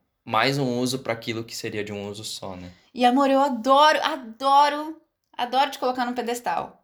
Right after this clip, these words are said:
Speaker 2: Porque eu preciso afirmar pras pessoas que não é de hoje, tá? Hoje o Rodolfo tá quase com trinta, ele é muito consciente. Mas o Rodolfo, quantos anos você tinha quando você comprou os, o, a, os lixos de coleta seletiva pra casa dos seus pais?
Speaker 1: Nossa,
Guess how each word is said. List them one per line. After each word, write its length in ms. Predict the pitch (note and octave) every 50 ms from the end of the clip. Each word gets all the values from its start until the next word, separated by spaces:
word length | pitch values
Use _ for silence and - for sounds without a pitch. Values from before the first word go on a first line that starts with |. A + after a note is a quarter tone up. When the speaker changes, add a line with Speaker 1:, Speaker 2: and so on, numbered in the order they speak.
| _ _
Speaker 2:
Porque 140 | _ - A#3+
eu 80 | A3+
preciso 920 | A#3 C4 C4+ C#4 C#4 - - - - D#4 D#4+ F4+ F#4 D#4+ D#4+ F4 F4+ F4 - _
afirmar 580 | - C4 C4 C4 - C4 B3 B3 A#3+ A#3+ D4 F4
pras 220 | E4+ F#4+ F#4+ F#4
pessoas 720 | - - F#4 D#4+ - - C4+ B3+ B3 A#3+ B3 B3 A#3+ B3 - - - _ _ _
que 120 | - B3+
não 200 | A#3+ C4 C#4 C#4
é 100 | C4+ C#4 C#4
de 180 | C#4 D#4+ F4
hoje, 320 | C#4+ B3 A#3+ A3+ A3+ A3 -
tá? 220 | - A3 A3 A3
Hoje 180 | G#3+ A3+ A#3 B3
o 20 | B3+
Rodolfo 300 | B3 A#3 A#3+ A#3+ A#3+ -
tá 100 | B3 A3+
quase 340 | - A#3 A#3 C4 C4 D4
com 180 | - C#4 C4+ C4+
trinta, 480 | C4 B3 A#3 A3 A3+ A#3 A#3+ - - C#4+ E4+ - - _ _ _
ele 160 | - G#3+ A3 A3
é 60 | A3
muito 320 | G#3+ G#3 G#3+ A#3+ A#3+ -
consciente. 720 | - C#4+ D4 D4 - - C4+ A3 G#3 G3+ G3+ G3 - - _ - - _
Mas 200 | - G#3+ A3 G#3+
o 40 | A#3
Rodolfo, 320 | A3+ A#3+ A3+ B3+ C#4 C4+
quantos 200 | C4+ D#4 D4+ D4
anos 160 | D4+ C#4+ C4+ -
você 80 | A#3+
tinha 320 | A#3+ - C#4+ D#4+ F4 E4+ D4
quando 180 | - B3+ B3
você 100 | B3 B3
comprou 320 | A#3 A#3 A3+ A3 A3 G#3+ G#3+
os, 220 | G#3+ G#3+ - - -
o, 280 | - G#3+ G3+ G3+ F#3 -
a, 340 | - F#3+ F#3+ F#3 F#3+ F#3 F#3
os 160 | G3+ G#3 G3
lixos 420 | G#3 G#3+ A3 G#3+ - G3+ G#3 F#3+ F#3+
de 420 | F#3+ G3+ G3 G3 F#3+ F#3+ F#3 F3+ -
coleta 320 | - G3 G3 G3+ G3+ G3 G3+
seletiva 500 | G3+ G#3+ G#3 G#3+ G#3+ - A3+ G#3+ G3+ G3
pra 120 | G3+ G3
casa 260 | G3 G3+ G3+ G3 G3+
dos 100 | G3+ G#3
seus 200 | - A3+ A3+ -
pais? 560 | - D#4+ D#4 D4+ E4+ C#4+ B3 - - - - - _ _ _ _ _ _ _ _ _ _ _ _ _
Speaker 1:
Nossa, 460 | A#2 A2+ G#2+ G#2+ G#2+ - - - -